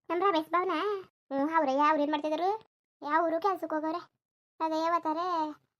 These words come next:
ನಮ್ಮ ಅಕ್ಕ ಮಾವಿನ ಹಣ್ಣು ತಿನ್ಬೇಕು ಅಂದಿತ್ತು, ಅದಕ್ಕೆ ಮಾವಿನ ಹಣ್ಣನ್ನ ತಂದವ್ರೆ, ಒಂದ್ ಐದಾರು ಕೆಜಿ ತಂದವ್ರೆ. ಮನೇಲಿ ಹೆಚ್ಚಾಗ್ ಜನ ಇವೆಲ್ಲ, ಅದಕ್ಕೆ ಮಾರ್ತಿದ್ರಂತೆ ಅಲ್ಲಿ ತೋಟದ ಮನೆಯವರು,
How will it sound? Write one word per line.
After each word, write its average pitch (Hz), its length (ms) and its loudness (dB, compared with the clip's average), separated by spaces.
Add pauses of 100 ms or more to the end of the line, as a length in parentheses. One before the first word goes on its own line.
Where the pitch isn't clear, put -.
(180)
ನಮ್ಮ 320 140 -4
ಅಕ್ಕ 320 180 -8
ಮಾವಿನ 330 240 -2
ಹಣ್ಣು 294 80 -4
ತಿನ್ಬೇಕು 302 340 -6
ಅಂದಿತ್ತು, 311 340 -4 (560)
ಅದಕ್ಕೆ 311 260 -4
ಮಾವಿನ 330 260 0
ಹಣ್ಣನ್ನ 302 220 -2
ತಂದವ್ರೆ, 311 380 -2 (380)
ಒಂದ್ 311 100 -2
ಐದಾರು 311 240 0
ಕೆಜಿ 294 180 -4
ತಂದವ್ರೆ. 285 420 -4 (380)
ಮನೇಲಿ 311 260 -2
ಹೆಚ್ಚಾಗ್ 311 260 -4
ಜನ 294 120 -4
ಇವೆಲ್ಲ, 302 280 -2 (600)
ಅದಕ್ಕೆ 302 280 -6
ಮಾರ್ತಿದ್ರಂತೆ 302 720 -4 (520)
ಅಲ್ಲಿ 302 320 0
ತೋಟದ 285 500 -4
ಮನೆಯವರು, 277 300 -4